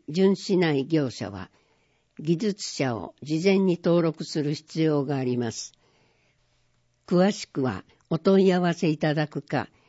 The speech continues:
市ホームページの入札契約情報、契約管理課をご覧ください。提出期間、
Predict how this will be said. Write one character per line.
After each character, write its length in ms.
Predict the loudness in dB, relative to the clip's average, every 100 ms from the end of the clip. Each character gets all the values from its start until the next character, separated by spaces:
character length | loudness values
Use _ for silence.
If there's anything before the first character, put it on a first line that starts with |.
| _ -10
市 260 | 0 0
ホ 220 | 2 2
ー 40 | 2
ム 180 | 2 0
ペ 260 | 2 2
ー 40 | 2
ジ 160 | 0
の 240 | 0 -2 -8 _ _ 0
入 280 | 4 6
札 580 | 4 -2 -4 -6 -4 -4 _
契 220 | 0 2
約 260 | 2 0 -2
情 280 | 0 0 -2
報、 320 | -6 -10 -12 _ _ _ _ _ -6
契 220 | 0 2
約 320 | 2 -2 -6
管 340 | -4 -4 -2 -2
理 120 | -4
課 280 | -6 -8 -10 _ _ _ -6
を 220 | -4 -4 -6
ご 160 | -4
覧 240 | 0 0 -2
く 140 | -4
だ 120 | -4
さ 260 | -4 -6 -6
い。 140 | -8 _ _ _ _ _ _ _ _ 0
提 240 | 4 4
出 300 | 2 -4 -8
期 160 | -8 -10
間、 340 | -6 -8 -8